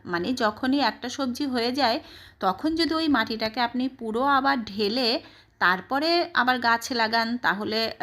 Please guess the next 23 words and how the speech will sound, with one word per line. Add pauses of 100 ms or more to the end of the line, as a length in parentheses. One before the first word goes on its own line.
ভালো
গাছ
হবে।
মানে
মাটিটাকে
আলগা
করে
দিতে
হবে, (420)
আর (120)
তা
না
হলে
কিন্তু
জমাট
বাঁধলে (160)
পরবর্তীতে
সেই
মাটিতে
গাছ
ভালো
হয়
না।